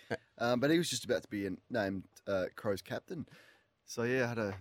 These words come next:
Speaker 2: celebrity sumo bout with, uh, Taylor Walker, and you can imagine, I mean, we're talking weight, it's been the topic of the last couple of days. He's a bit heavier than me, so he picked me up and just
Speaker 1: Now,
Speaker 2: made me look foolish.
Speaker 1: did you dress to impress? Did you
Speaker 2: Yes.
Speaker 1: atti-, equip yourself like they do?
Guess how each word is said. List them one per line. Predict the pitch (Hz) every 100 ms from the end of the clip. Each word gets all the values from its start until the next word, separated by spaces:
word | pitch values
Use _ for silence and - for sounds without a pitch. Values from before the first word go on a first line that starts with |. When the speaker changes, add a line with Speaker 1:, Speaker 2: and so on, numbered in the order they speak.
| -
Speaker 2:
celebrity | - 127 147 143 120
sumo | - 127 123 117 98
bout | 101 95
with, | 95 87
uh, | 95 90 87 _
Taylor | 117 98
Walker, | 92 113 - 95
and | 92 87 - _ _ _ _ -
you | 110
can | 117
imagine, | 98 110 127 92 85
I | 85
mean, | 98 101 98 110
we're |
talking | 113 131 107 98 90
weight, | 101 104 -
it's | -
been | 107
the | 95
topic | - 110 107
of | 104
the |
last | 98 101 -
couple | 90 101
of | 104
days. | 98 92
He's | -
a |
bit | 120 165
heavier | 104 120 127
than | 98 95
me, | 110 160
so | - 123
he | 117 113 -
picked | 143 -
me | 110
up | 110 113
and | 98
just | 117
Speaker 1:
Now, | 107
Speaker 2:
made | 101
me | 101
look | 95
foolish. | - 117 139 104
Speaker 1:
did | 143 147
you | 123 123 120 113 127
dress | 120 120 117 -
to | 117
impress? | 107 104 110 82 -
Did | - 110
you | 120 113
Speaker 2:
Yes. | 120
Speaker 1:
atti-, | 113 101 110
equip | - 120 113
yourself | 107 - 101 98
like | - 95 85
they | 98
do? | 95 92 76